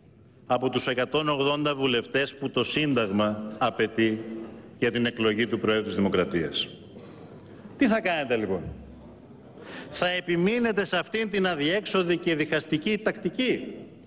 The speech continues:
Να λέτε, «Έχω τους εκατόν ογδόντα, αλλά τους κρύβω, τους έχω και θα τους βρω στην πορεία»;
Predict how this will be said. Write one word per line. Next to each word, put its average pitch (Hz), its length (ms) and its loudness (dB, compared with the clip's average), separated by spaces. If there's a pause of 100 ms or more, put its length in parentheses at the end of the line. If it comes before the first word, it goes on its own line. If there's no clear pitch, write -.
(100)
Να 139 160 2
λέτε, 170 580 0 (760)
«Έχω 196 460 0
τους 160 200 0
εκατόν 175 400 0
ογδόντα, 180 480 2
αλλά 165 160 0
τους 147 200 -6
κρύβω, 175 520 2 (160)
τους 165 240 2
έχω 202 240 2
και 175 100 -2
θα 175 120 2
τους 156 120 0
βρω 202 160 4
στην 190 180 -2
πορεία»; 202 380 2